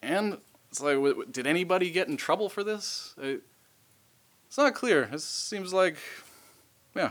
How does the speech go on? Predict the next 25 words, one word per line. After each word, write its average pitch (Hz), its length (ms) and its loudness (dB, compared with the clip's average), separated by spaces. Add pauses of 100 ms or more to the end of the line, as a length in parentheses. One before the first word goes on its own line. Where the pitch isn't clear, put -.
(140)
he 190 80 -12
just, - 340 -8 (420)
I 113 60 -8
mean, 127 140 0
he 139 100 2
did 156 140 0
his 156 180 0
investigation, 160 760 -2
like, 143 200 2
yeah, 160 120 4
a 151 40 6
lot 156 160 6
of 143 80 -4
bad 151 200 4
things 147 200 -2
happen. 139 440 0 (380)
That's 147 260 -8
too 143 120 -10
bad. 120 220 -2 (840)
Uh, 107 280 6 (880)
I, - 440 -2 (100)
I 101 40 0
kinda 165 260 4
feel 165 200 -2
like 151 300 4